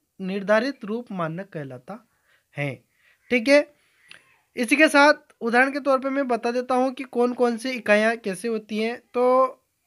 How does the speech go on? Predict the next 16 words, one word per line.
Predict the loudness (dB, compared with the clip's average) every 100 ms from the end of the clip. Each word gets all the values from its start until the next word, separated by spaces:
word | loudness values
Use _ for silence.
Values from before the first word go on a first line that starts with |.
| _ _ _ _ _ _ _ _ _
अंतर्राष्ट्रीय | 2 2 6 6 6 2
पद्धति | 0 0 0 -8 -4 -2
में | 0
मानक | 0 0 0 -4
मात्रक | 0 0 -2 -8 -6
जो | -2 -2
हैं, | 0 0 0 -6 _ _ _ _ _ _ _
यह | 0 4 4
मूल | 4 0 2
राशियाँ | 6 4 4 -4
सात | -4 -2 -2 -2
है। | -8 -8 -14 _ _ _ _
मूल | -6 -4 2
राशियाँ | 2 2 -2
कितनी | -6 -10 -6 -6
हैं? | -4